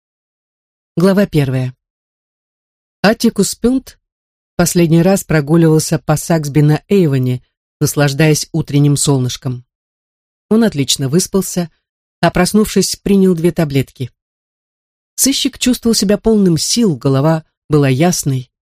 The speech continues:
Он договорился встретиться с инспектором Чабом через час в полицейском отделении бата.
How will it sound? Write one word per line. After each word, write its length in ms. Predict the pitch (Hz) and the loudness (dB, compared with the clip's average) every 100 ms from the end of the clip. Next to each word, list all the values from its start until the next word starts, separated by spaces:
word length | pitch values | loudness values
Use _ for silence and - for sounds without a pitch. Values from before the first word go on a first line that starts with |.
| _ _ _ _ _ _ - | _ _ _ _ _ _ 0
Он 140 | 226 | 2
договорился 540 | 220 196 220 233 - 214 | 4 4 2 2 0 -4
встретиться 520 | - 214 202 - 190 | 0 0 0 -4 -4
с 100 | - | -2
инспектором 600 | 180 - 185 - 160 156 | -2 -2 -2 0 0 0
Чабом 400 | - 214 165 151 | 0 0 0 0
через 360 | 151 139 - | 0 -2 -4
час 440 | - 208 220 - - _ _ _ _ | -2 -2 -2 -6 -16 _ _ _ _
в 60 | - | 0
полицейском 640 | 147 - 208 - 208 190 | 0 2 0 0 0 -2
отделении 600 | - 151 135 160 160 160 | -2 -2 0 2 4 2
бата. 480 | 139 131 123 131 120 | 0 -2 -4 -10 -14